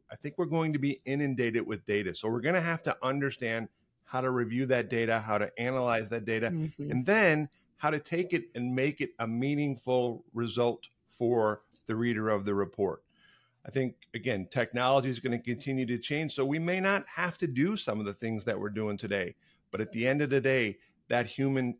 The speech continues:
Speaker 1: intervention, that human touch, that analysis that we provide is still gonna be critical, uh, in the whole overall process.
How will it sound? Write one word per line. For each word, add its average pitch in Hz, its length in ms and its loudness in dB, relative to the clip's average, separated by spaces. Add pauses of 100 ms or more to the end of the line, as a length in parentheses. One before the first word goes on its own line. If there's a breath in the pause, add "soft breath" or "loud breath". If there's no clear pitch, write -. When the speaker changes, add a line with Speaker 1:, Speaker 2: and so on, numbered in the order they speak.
Speaker 1:
intervention, 120 580 -2
that 101 160 -2
human 123 360 -2
touch, 113 420 -2
that 104 220 -2 (100)
analysis 113 800 -2
that 98 200 -4
we 110 160 -6
provide 107 460 -2
is 101 140 -6
still - 340 -2
gonna 160 180 -2
be 127 140 -4
critical, 117 560 -4 (460)
uh, 101 60 -2
in 110 180 -2
the 101 100 -2
whole 110 420 -2
overall 104 460 0
process. - 580 -4